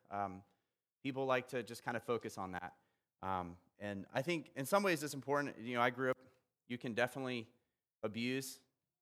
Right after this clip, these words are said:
the, the role of the Holy Spirit, um, but also sometimes we can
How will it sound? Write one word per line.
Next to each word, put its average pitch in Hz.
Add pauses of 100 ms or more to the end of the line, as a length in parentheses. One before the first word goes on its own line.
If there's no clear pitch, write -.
(600)
the, 107
the 110
role 123
of 117
the 120
Holy 120
Spirit, 123 (280)
um, 98
but 110
also 120
sometimes 117
we 117
can 107